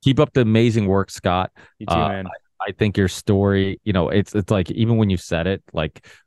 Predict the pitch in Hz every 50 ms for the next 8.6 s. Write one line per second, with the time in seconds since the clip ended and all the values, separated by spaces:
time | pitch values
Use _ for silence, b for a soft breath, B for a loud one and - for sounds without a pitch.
0 | _ - 82 78 76 71 - - 92 85 80 78 80 82 76 90 80 80 80 82
1 | 78 76 73 73 80 78 76 73 80 82 82 82 80 78 - - 80 78 78 85
2 | 78 - - 78 78 - - - - - - - - 110 101 101 - - 85 82
3 | - - 95 87 82 80 82 87 87 87 87 82 78 76 80 78 - _ - 80
4 | 78 76 73 - B B B B B B - 104 104 - - 101 - - - 107
5 | - - - 113 113 127 - - 113 104 - - 110 110 110 110 104 95 98 104
6 | 135 143 120 - 120 - 110 98 87 - - - - - 107 101 95 - 101 90
7 | 80 85 82 78 76 71 62 73 - - 82 87 82 78 76 76 71 - 71 69
8 | 65 64 62 64 - - - 85 85 82 - B